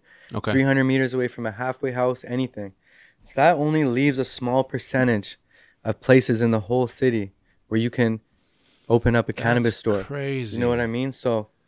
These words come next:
Speaker 2: because of that, the store that I was applying for, it, they knew it was, everyone knew it was in the green zone,
Speaker 1: Mm-hmm.
Speaker 2: right? So the applications, like, when I went for my meeting with my landlords, there was a stack, like, this high,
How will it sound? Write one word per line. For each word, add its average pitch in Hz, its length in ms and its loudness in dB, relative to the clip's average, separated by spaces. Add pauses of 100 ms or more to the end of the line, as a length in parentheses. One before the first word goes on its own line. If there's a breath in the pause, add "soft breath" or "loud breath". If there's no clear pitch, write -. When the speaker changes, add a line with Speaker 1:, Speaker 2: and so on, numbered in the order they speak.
(1160)
Speaker 2:
because 147 360 6
of 139 120 10
that, 113 320 4 (400)
the 113 80 -2
store 135 300 2
that 131 100 4
I 120 140 6
was 117 100 0
applying 127 400 0
for, 107 320 -4
it, - 200 -14 (280)
they 123 140 2
knew 135 280 6
it 139 40 4
was, 131 220 4
everyone 131 420 4
knew 135 160 6
it 131 40 2
was 123 140 0
in 123 100 0
the 113 80 -2
green 117 300 0
zone, 107 300 -2 (120)
Speaker 1:
Mm-hmm. 90 300 -12
Speaker 2:
right? 117 240 2 (640)
So 117 420 4 (200)
the 113 160 -6
applications, 131 720 -2
like, 110 160 0
when 117 160 -2
I 131 140 6
went 139 220 2
for 135 120 -2
my 127 120 2
meeting 127 320 4
with 127 120 2
my 120 140 2
landlords, 123 440 2
there 120 80 2
was 113 140 -2
a 113 40 -16
stack, 127 440 -2
like, 107 160 -6
this 120 240 -2
high, 117 300 -4